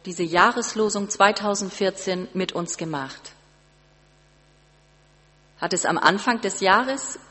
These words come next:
Kopfnicken hervorgerufen bei uns und die Sehnsucht nach dieser Erfahrung der Nähe Gottes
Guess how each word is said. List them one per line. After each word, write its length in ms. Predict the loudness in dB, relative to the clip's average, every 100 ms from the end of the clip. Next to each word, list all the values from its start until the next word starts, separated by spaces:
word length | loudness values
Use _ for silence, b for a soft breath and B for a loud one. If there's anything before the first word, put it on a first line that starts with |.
| -14
Kopfnicken 760 | 0 0 0 -2 -2 0 -2
hervorgerufen 840 | -4 -4 0 2 0 -4 -4 0 2
bei 80 |
uns 480 | 2 2 0 -4 -8 -12 -20 b b b b b _
und 180 | -6 -4
die 80 | -4
Sehnsucht 840 | -6 -2 0 0 -2 -4 -6 -6
nach 200 | -4 -4
dieser 300 | -8 -8 -4
Erfahrung 840 | -2 -4 -4 -2 -2 -2 -6 -8 -6
der 120 | -6
Nähe 300 | -2 -2 -2
Gottes 640 | 0 -2 -2 -6 -6 -8